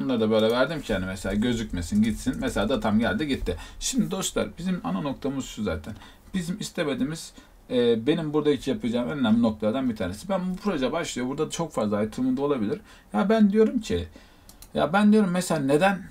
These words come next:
burada bir search logic yazıyorum ve bu search logic'indeki logic'lerim mesela U I'ımın karıştırmasına izin veriyorum. Ben diyorum ki ben bunu daha nasıl primitif ve daha nasıl sakin toplarım? Benim derdim bu.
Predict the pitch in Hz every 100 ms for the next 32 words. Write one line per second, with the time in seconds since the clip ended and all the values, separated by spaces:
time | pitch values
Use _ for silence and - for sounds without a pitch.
0 | - 135 135 139 135 - 160 - 123 104
1 | 104 101 113 110 143 135 143 - 135 147
2 | - 214 - 147 120 123 110 113 135 135
3 | - 123 - 151 - 262 - 113 110 147
4 | 143 135 160 - - 135 - 135 127 -
5 | 120 104 101 87 85 82 135 208 214 175
6 | 233 170 214 214 151 131 214 - - -
7 | 170 196 214 214 214 - 185 196 170 185
8 | 175 160 165 175 175 156 - 143 - 110
9 | - 110 - 92 92 185 156 131 113 107
10 | 101 78